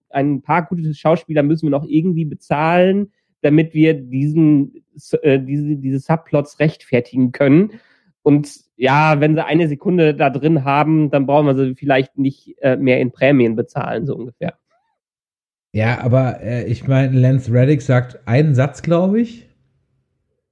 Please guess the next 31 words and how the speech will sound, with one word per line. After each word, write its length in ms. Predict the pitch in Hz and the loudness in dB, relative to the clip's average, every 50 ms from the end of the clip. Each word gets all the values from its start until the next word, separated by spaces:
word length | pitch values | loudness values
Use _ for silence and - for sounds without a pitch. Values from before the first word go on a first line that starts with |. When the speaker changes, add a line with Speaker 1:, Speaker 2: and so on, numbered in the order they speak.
| _ _ _ _ _ _ _ _ _ | _ _ _ _ _ _ _ _ _
Speaker 2:
Und 220 | - 139 147 - - - _ _ _ _ _ _ - | -2 -2 -2 -2 -6 -16 _ _ _ _ _ _ -6
den 240 | - 123 143 143 139 | -4 0 0 2 2
hättest 360 | 120 151 - 147 147 127 - | 2 2 2 0 -2 0 2
du 140 | 170 170 170 | 2 2 2
auch 220 | 123 135 180 170 147 | 2 2 0 0 0
sagen 440 | - 165 165 170 170 165 170 151 | -2 0 0 0 0 -2 -4 -4
können, 240 | - - 180 185 180 | -2 0 0 0 0
und 120 | 151 131 - | 0 -2 -2
zwar 160 | - 139 131 | -2 -2 0
genauso 420 | 131 123 110 107 120 151 156 165 | 0 0 2 2 2 4 4 2
<laughs> 60 | 160 | 2
überzeugend. 1080 | 131 131 175 - - - - - 165 - - 190 - - 202 185 - - - - 165 - - | 2 2 0 0 -4 -8 -4 -4 -4 0 0 -2 0 0 -2 -4 -4 -6 -10 -8 -8 -6 -6
Also, 260 | 147 170 170 - - - | -4 -6 -6 -4 0 0
Speaker 1:
Genau. 300 | 220 220 285 233 175 - - - - - | 2 2 2 2 0 -2 -2 -4 -4 -4
Speaker 2:
so, 160 | - - 139 - - | -4 -10 -12 -12 -12
so, 1000 | - - 127 - - - - - - 147 - - - - _ _ _ - 196 180 | -16 -18 -16 -12 -12 -12 -12 -10 -12 -14 -12 -14 -18 -20 _ _ _ -4 -4 -2
so, 180 | - - 208 185 | 2 2 2 2
so 240 | - - 202 190 - 294 - - | 2 0 -2 -2 -2 -2 -6 -8
völ-, 440 | - _ - 202 208 196 - - - - - 202 - - | -10 _ 0 0 0 0 -2 -8 -16 -8 -4 -4 -4 -4
völlig, 460 | - - 220 220 - - - - - | -2 0 0 0 2 0 0 -2 -4
völlig 540 | - _ _ - 196 185 170 180 156 147 - | -16 _ _ -2 0 0 2 0 0 -2 -4
sinnfrei, 680 | - - 156 151 127 127 - - 107 107 120 120 113 110 | -6 -4 -4 -4 -4 -4 -8 -8 -4 -2 0 0 0 0
ja. 180 | 107 113 123 123 - - - - - - - | -2 -2 -4 -4 -8 -18 -14 -12 -12 -8 -4
Aber, 360 | - 104 120 139 175 196 180 | 0 0 2 4 4 2 2
und 140 | 156 156 135 | 2 0 2
das 200 | 151 160 160 - | 2 0 0 0
muss 140 | 165 160 156 | -4 -4 -2
man 160 | 160 160 156 | 0 0 2
halt 160 | 156 156 135 | 2 2 2
echt 200 | 113 127 123 123 | 2 2 2 2
sagen, 380 | 123 120 113 120 131 139 151 151 | 0 0 0 0 0 0 -2 -6